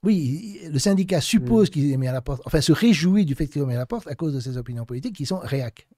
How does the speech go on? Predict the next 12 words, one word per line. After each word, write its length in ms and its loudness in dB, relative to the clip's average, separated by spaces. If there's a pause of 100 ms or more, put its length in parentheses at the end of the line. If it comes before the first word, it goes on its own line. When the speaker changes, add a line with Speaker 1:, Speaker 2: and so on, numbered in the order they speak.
Speaker 1:
comme 160 -6
ça, 180 -10 (120)
réac. 380 -12 (520)
Ça 120 -8
veut 60 -4
dire 140 -6
quoi, 200 -10
réac ? 480 -10 (1120)
Euh, 180 -8
je 60 -10
voudrais 180 -4
savoir, 420 -2